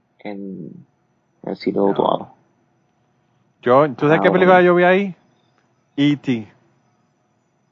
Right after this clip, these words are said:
Speaker 1: Diablo.
Speaker 2: Esa película yo la vi ahí en ese cine.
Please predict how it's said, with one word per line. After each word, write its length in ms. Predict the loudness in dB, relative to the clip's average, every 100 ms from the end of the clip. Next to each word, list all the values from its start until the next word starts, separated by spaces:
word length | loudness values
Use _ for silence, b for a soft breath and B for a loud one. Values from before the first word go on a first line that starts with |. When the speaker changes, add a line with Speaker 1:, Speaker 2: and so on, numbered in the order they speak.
| _ _ _
Speaker 1:
Diablo. 640 | -2 0 0 -2 -4 -6 -10 _ _ _ _ _ _ _ _ _
Speaker 2:
Esa 200 | -14 -12
película 240 | -10 -8 -8
yo 60 |
la 100 | -6 -4
vi 100 | -6
ahí 200 | -6 -10
en 60 |
ese 160 | -16 -20
cine. 200 | -20